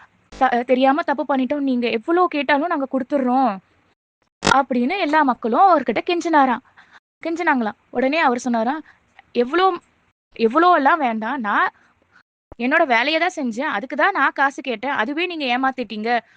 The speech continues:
அதுக்கு தான் இந்த பழிக்கு பழி பண்ணேன், எனக்கு மித்தபடியெல்லாம் ஒண்ணும் இல்ல, நீங்க கா-, கேட்ட காசே நான் கொடுத்துட்றேன்" அப்படின்னு எல்லா மக்களும் சொன்னாங்களாம்.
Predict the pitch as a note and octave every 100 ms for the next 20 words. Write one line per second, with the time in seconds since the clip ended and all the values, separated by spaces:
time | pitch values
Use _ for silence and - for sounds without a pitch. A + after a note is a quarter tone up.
0 | _ A#3+ C4 C4 D4+ F#4+ D#4+ C#4 A#3+ B3
1 | C4+ A#3 C4+ C4 A3 A3 A#3+ F#3 - -
2 | - C4 F4 D4+ C4 B3 B3 D4 B3 B3+
3 | A3+ A3 - - - D#4 F#4 D4+ C4+ -
4 | - D#4+ E4+ C#4 B3 B3+ E4+ D#4+ C4 -
5 | B3 G#3+ D#4+ A#3+ C4 E4 C#4 C4+ A#3+ A3+
6 | D4+ C#4 B3+ A#3+ -